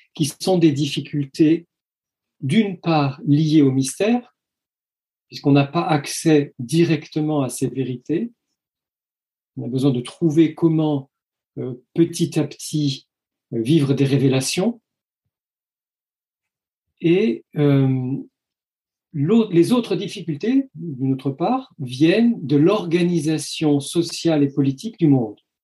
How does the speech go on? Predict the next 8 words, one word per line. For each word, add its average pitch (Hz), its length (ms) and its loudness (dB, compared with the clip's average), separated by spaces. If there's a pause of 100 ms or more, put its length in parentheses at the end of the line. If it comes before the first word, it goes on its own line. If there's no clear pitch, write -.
(800)
C'est-à-dire 143 760 2
que 143 300 0 (100)
depuis 143 360 0
toujours, 196 480 0
les 143 80 2
spiritualités 139 640 0
ont 123 120 2
intéressé 131 800 -2